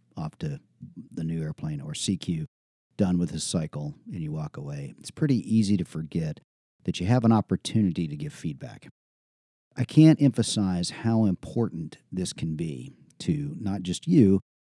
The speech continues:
but to other people that are coming along behind you. They're gonna participate in similar training. You got an opportunity here to say some things about the content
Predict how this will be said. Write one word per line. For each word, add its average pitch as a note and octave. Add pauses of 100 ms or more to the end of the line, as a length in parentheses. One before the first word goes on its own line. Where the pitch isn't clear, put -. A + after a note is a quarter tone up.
(140)
but G#2+
to A2
other C3+
people G#2+
that G2+
are F#2
coming G#2+
along G#2
behind A2
you. E2+
They're G2
gonna F#2+
participate C3
in E2+
similar E3+
training. C3+ (600)
You F#2+
got B2+
an B2
opportunity C3
here F#2
to E2
say A#2+
some G2
things E2 (280)
about F2
the E2+
content C3